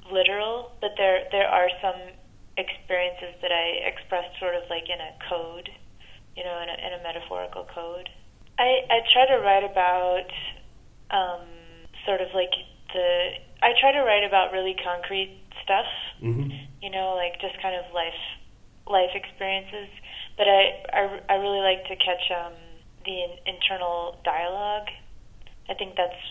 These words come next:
Speaker 1: I, I love to hear songs that have, like, um, an internal, like, that have a very fresh voice
Speaker 2: Mm-hmm.
Speaker 1: that comes.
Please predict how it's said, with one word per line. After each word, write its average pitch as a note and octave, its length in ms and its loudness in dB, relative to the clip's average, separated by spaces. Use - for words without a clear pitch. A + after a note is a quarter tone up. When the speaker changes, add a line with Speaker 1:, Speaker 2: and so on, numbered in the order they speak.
Speaker 1:
I, F#3+ 320 4
I F3+ 60 2
love F3+ 140 2
to G3+ 40 -4
hear F3+ 240 -2
songs E3+ 380 -4
that F3 320 -4
have, E3+ 260 -2
like, E3 300 -4
um, D#3+ 260 -10
an G3 100 -2
internal, F3 640 -4
like, F3+ 280 2
that - 300 -4
have G3 200 0
a F#3 100 -6
very F3 320 4
fresh F3 240 4
voice F3 400 -2
Speaker 2:
Mm-hmm. A2 340 -4
Speaker 1:
that F#3 200 0
comes. - 280 -8